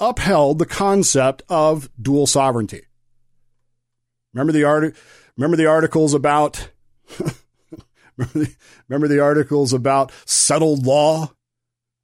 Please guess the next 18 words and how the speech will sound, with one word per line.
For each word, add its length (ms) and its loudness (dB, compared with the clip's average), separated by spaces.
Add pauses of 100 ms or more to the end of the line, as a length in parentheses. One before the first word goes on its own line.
(120)
Law 280 2
is 120 0
never 300 2
settled, 420 -2
folks. 300 -6
It 220 -6
never 580 2
is. 240 0
It 160 -8
cannot 540 -2
be. 100 -4
Just 200 -2
like 120 -2
science, 380 -2
it 80 -4
can't 260 -6
be 100 -4
settled. 380 -2